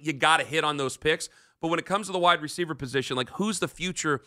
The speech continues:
at the wide receiver position that I can build on? So when I do have to, l-,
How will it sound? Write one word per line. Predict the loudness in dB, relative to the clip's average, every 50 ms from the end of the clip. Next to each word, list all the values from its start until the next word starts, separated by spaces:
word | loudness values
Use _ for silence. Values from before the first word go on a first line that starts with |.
| _ _ _ _ _ 0
at | 0 2
the | 2 2
wide | 4 6 6 6 4
receiver | 0 -4 -2 -2 -2 -2 -2
position | -4 -6 -2 -2 -2 -2 -2 -2 0
that | 0 2
I | 0
can | 0 -2 -4
build | -4 0 0 2 2
on? | 2 0 0 -2
So | -4 -6
when | -4 -2 -2 -2 -2 -4 -10 _ _ _ _ _
I | 2 2
do | 2 0 -2 2 4
have | 4 4 4
to, | 2 0
l-, | -2 -2 -4